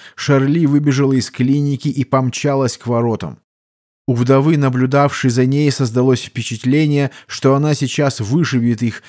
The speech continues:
и сама того не заметит. Ее сын бежал рядом с ней. Она крепко держала его за руку. В бинокль Клео разглядела, что у него на ногах даже не было обуви, только носки,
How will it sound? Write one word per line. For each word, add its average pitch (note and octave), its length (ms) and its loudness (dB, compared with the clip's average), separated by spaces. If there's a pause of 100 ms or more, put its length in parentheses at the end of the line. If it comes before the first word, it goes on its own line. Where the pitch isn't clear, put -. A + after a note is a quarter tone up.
и A#2+ 100 -4
сама C3+ 380 0
того A#2+ 260 0
не A#2 100 0
заметит. A#2 640 -4 (800)
Ее F#2+ 180 -2
сын A#2 380 0
бежал G#2+ 360 0
рядом G#2 440 0
с - 160 -10
ней. A2 400 -2 (100)
Она A#2+ 240 2
крепко C3 500 0
держала A#2 540 0
его A#2+ 240 0
за G#2+ 280 -2
руку. - 280 -8 (1000)
В F2 120 -8
бинокль G2 440 0
Клео A2 460 0
разглядела, G#2+ 580 0
что G#2+ 240 -4
у G#2+ 60 0
него A2+ 200 0
на A2 120 0
ногах G#2+ 400 -2
даже A2 240 -2
не A#2+ 160 0
было A2+ 200 0 (120)
обуви, G2+ 460 -2 (200)
только G#2+ 300 -2
носки, A#2 520 -4